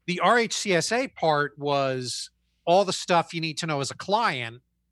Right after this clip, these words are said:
and the C E half was, "Here's how you set up server-based stuff," you know,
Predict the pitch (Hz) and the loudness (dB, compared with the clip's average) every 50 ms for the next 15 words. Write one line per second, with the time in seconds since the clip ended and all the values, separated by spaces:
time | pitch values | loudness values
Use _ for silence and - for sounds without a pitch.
0 | _ _ _ _ _ _ _ _ _ _ _ 175 170 160 156 151 147 143 139 - | _ _ _ _ _ _ _ _ _ _ _ 2 4 4 2 2 0 -2 -2 -2
1 | - - 214 214 196 190 220 277 294 269 190 175 170 160 151 147 143 131 - 156 | 0 0 0 0 0 0 0 -2 -2 -2 -2 -2 0 0 0 0 -2 -4 -6 -6
2 | 147 143 139 139 139 123 - - 196 202 190 - - 175 160 147 - 180 165 143 | -6 -4 -4 -4 -6 -8 -8 -6 -6 -6 -6 -4 -4 -4 -4 -4 -4 -4 -4 -4
3 | 135 - - - - - - - - 240 262 262 240 196 185 139 120 - _ _ | -4 -6 -8 -8 -8 -8 -8 -6 -4 -2 -2 -2 -4 -4 -6 -8 -8 -10 _ _
4 | _ - 135 123 120 110 - - - - - 135 127 120 120 - - - - _ | _ -8 -6 -6 -6 -8 -10 -12 -12 -8 -6 -6 -6 -6 -6 -10 -12 -20 -20 _
5 | _ _ _ _ _ _ _ _ _ _ _ _ _ _ _ _ _ _ _ _ | _ _ _ _ _ _ _ _ _ _ _ _ _ _ _ _ _ _ _ _
6 | - 175 160 151 147 135 127 123 120 113 113 | -6 -4 -2 -2 -2 -2 -4 -8 -10 -14 -18